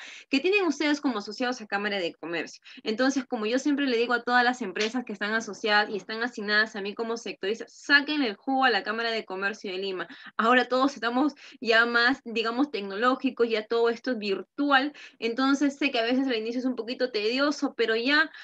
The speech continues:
a medida de todo lo que estamos nosotros ya poquito a poquito, em, dando más, muchísimo más conociendo todo ello y ustedes también ya utilizando estas herramientas van a poder ver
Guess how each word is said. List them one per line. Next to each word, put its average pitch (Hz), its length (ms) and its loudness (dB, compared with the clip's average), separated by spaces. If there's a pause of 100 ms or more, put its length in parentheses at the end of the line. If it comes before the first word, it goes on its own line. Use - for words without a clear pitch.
(100)
a 226 100 2
medida 254 380 2
de 262 80 0
todo 262 280 -2
lo 254 120 0
que 233 80 -8
estamos 233 340 -2
nosotros 226 460 -4
ya 226 180 0
poquito 294 360 -2
a 254 40 -2
poquito, 247 460 -2 (220)
em, 196 420 -4 (420)
dando 311 360 4
más, 262 340 4
muchísimo 269 540 -2
más 254 180 -2
conociendo 240 640 -4
todo 233 240 0
ello 240 260 2
y 202 120 -6
ustedes 285 420 -2
también 233 400 -2
ya 226 80 0
utilizando 226 460 -4
estas 233 240 -8
herramientas 226 500 -4
van 339 160 -2
a 349 120 -6
poder 247 320 -2
ver 269 280 -2